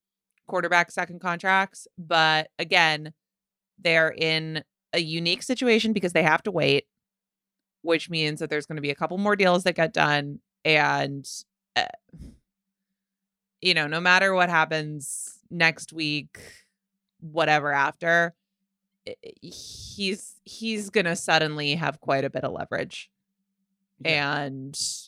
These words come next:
Speaker 1: you know, look, to some extent, quarterback contracts go the, you know,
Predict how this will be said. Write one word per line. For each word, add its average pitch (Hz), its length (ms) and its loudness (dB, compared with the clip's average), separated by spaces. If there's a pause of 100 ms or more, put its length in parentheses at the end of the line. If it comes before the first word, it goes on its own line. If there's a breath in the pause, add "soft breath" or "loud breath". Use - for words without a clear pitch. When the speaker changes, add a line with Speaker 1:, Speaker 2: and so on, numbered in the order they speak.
(680)
Speaker 1:
you 277 120 6
know, 202 160 4
look, 233 200 0
to 330 100 -4
some 370 200 2
extent, 240 300 -2
quarterback 180 380 2
contracts 160 720 0 (1120)
go 165 180 2
the, 156 240 -2
you 175 140 2
know, - 60 -10